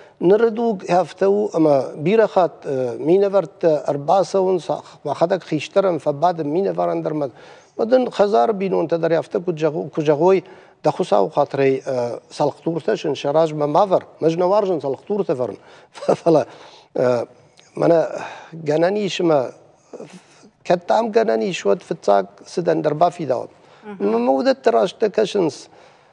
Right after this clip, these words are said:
Speaker 1: آه، فلا وی تا سەمەی سەڵختورتە ماڤەرم، ومە گەشکە ژەغن. ومەنەمە،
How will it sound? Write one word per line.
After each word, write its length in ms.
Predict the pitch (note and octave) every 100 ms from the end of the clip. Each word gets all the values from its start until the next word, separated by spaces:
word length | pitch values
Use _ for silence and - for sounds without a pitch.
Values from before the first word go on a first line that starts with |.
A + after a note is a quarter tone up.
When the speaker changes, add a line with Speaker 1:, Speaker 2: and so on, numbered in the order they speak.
| _ -
Speaker 1:
آه، 380 | D3 D3 C3+ A2+ - - - -
فلا 460 | - F#3+ F3 B2+ - - _ _ _ _ _ _ _ _ _
وی 140 | E3+ F#3+
تا 180 | G3 A3+ G#3+ - - - - - - -
سەمەی 260 | F3+ G3+ F3
سەڵختورتە 560 | E3+ D3+ - D#3 C3+ F3+ G3+
ماڤەرم، 360 | D#3 C3 G2 - _
ومە 160 | D3 D#3 B2+
گەشکە 240 | A2+ B2 G#2+
ژەغن. 220 | F#2 - - _ - _
ومەنەمە، 400 | A#2+ F#3 F#3 D#3+